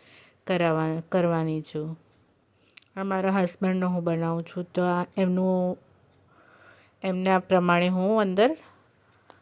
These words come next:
નાખીશ. સૂંઠ ને ગંઠોડાનો પાવડર નાખ્યા પછી તેને બરાબર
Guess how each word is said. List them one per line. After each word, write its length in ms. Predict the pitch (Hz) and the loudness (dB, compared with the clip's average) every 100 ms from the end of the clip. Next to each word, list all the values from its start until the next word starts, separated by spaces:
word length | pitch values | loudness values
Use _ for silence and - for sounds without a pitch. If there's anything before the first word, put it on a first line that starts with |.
| _ _ - | _ _ -4
નાખીશ. 520 | 196 175 175 160 165 - - - _ _ _ _ _ _ _ _ _ _ _ _ _ _ _ _ _ _ _ _ _ _ _ _ _ - | -2 -2 -4 -8 -8 -12 -20 -20 _ _ _ _ _ _ _ _ _ _ _ _ _ _ _ _ _ _ _ _ _ _ _ _ _ -14
સૂંઠ 200 | 202 196 - | -10 -10 -4
ને 140 | 190 | -2
ગંઠોડાનો 600 | 190 180 175 185 180 180 | 0 -2 0 2 2 0
પાવડર 460 | 185 180 170 175 196 220 220 _ _ - _ _ - | 0 2 2 2 0 0 -10 _ _ -20 _ _ -8
નાખ્યા 440 | 185 180 175 233 | -2 -2 0 0
પછી 600 | 226 196 190 202 214 269 - _ _ _ _ _ _ _ _ _ _ - | 4 2 2 -2 0 0 -6 _ _ _ _ _ _ _ _ _ _ -6
તેને 380 | 190 190 196 | -4 0 0
બરાબર 600 | 196 196 185 185 202 262 | 2 4 6 6 4 4